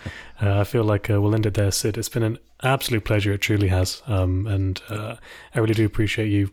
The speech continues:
Speaker 2: talking about all those subjects, uh, particularly with, um, the mental health issues. I feel like it's such an important thing, and,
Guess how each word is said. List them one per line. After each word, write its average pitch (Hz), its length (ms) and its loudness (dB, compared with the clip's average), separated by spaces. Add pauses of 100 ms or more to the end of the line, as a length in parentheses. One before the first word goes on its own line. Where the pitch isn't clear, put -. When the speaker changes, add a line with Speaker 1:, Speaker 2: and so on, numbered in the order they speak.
Speaker 2:
talking 131 240 2
about 110 180 2
all 104 120 2
those 101 200 2
subjects, - 640 -4
uh, 104 360 -2
particularly 113 360 -2
with, 101 320 -4
um, 101 240 -6
the - 100 -14
mental 123 200 0
health 104 180 0
issues. 107 280 0
I 107 40 0
feel 113 160 -6
like 104 200 -6
it's - 120 -10
such - 480 -4
an 127 60 2
important 107 400 0
thing, 101 180 2
and, 98 160 -2